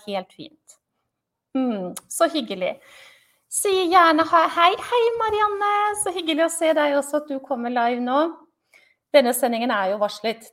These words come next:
denne timeplanen har vært delt ut til det vide og det brede, og til min store glede så har jeg jo sett i diverse kommentarfelt og også fått på e-post at ja, Monica, jeg kommer, jeg setter av tid nitten tretti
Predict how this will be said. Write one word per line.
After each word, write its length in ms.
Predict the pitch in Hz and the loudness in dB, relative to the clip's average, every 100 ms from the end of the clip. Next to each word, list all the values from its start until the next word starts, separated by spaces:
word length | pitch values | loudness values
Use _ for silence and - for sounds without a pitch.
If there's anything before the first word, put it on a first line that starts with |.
| 214 | -4
denne 220 | 196 202 | -2 -4
timeplanen 600 | 220 202 196 202 196 226 | -6 -10 -4 0 0 0
har 160 | 233 190 | -2 -2
vært 160 | 208 | -4
delt 240 | 208 180 - | -6 -6 -8
ut 100 | 214 | -10
til 120 | 196 | -8
det 100 | 226 | -8
vide 160 | 220 180 | -8 -8
og 80 | 240 | -8
det 80 | |
brede, 300 | 233 247 220 294 | -6 -4 0 -2
og 60 | |
til 140 | 302 302 | 0 0
min 100 | 320 | 0
store 560 | 311 - - 403 349 349 | -4 -10 -8 -6 -4 -6
glede 360 | 349 370 339 403 381 - | -2 -2 2 0 0 -6
så 180 | - 320 | -4 -2
har 160 | 262 208 | -2 -2
jeg 140 | 220 | 0
jo 80 | 277 320 | -2 0
sett 400 | 359 359 - - 262 | 0 -2 -4 -14 -8
i 40 | 262 | -4
diverse 320 | 269 240 - 233 | -2 -2 -4 -8
kommentarfelt 760 | 247 240 240 196 196 262 269 269 | -6 -4 -4 -6 -4 -2 -2 -2
og 140 | 226 | -6
også 180 | - 247 | -6 -10
fått 160 | - 208 - | -10 -12 -4
på 80 | 202 | -4
e-post 500 | 190 - 370 - 294 | -2 0 -2 0 -2
at 140 | 294 | 2
ja, 100 | 294 294 311 | 2 4 2
Monica, 400 | 302 269 269 294 294 | 0 -2 -2 2 2
jeg 300 | 254 240 254 | 2 0 -2
kommer, 480 | - 247 214 240 277 - - - _ | -6 -8 -4 -2 -2 -2 -20 -20 _
jeg 160 | 226 233 | -4 -2
setter 380 | 247 - 214 220 | -4 -4 -2 -2
av 100 | - | -4
tid 320 | 214 214 180 - | -12 -10 -10 -4
nitten 340 | 233 240 226 226 | -4 -4 -8 -4
tretti 400 | 196 - 254 | -4 0 2